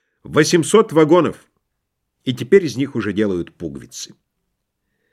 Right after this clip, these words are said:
Начав с этой вольной импровизации, великий комбинатор взял в руки сухарик. «Этому сухарику, — сказал он, — один шаг до точильного камня,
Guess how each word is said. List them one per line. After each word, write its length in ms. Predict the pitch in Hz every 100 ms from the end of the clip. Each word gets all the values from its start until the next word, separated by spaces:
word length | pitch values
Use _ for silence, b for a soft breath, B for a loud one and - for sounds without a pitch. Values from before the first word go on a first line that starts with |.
| _ _ _ _ _ _ _ _ _ _ _ _ _ _
Начав 500 | 110 175 - 254 226
с 120 | -
этой 180 | 160 135
вольной 420 | 117 147 113 110
импровизации, 840 | 95 - 113 135 220 240 - 220 156
великий 400 | 147 170 - 127
комбинатор 640 | 120 104 120 185 214 190
взял 340 | 104 110 160
в 60 | 123
руки 260 | 131 123 123
сухарик. 680 | - - 98 85 76 - _ -
«Этому 640 | 214 233 - 175 143 127
сухарику, — 680 | - 131 110 131 147 151 180
сказал 400 | - 190 190 196
он, — 200 | 202 185
один 460 | - 139 117 170 185
шаг 400 | - 156 180 143
до 100 | 135
точильного 600 | 143 120 - 147 143 127
камня, 540 | 123 147 131 110 78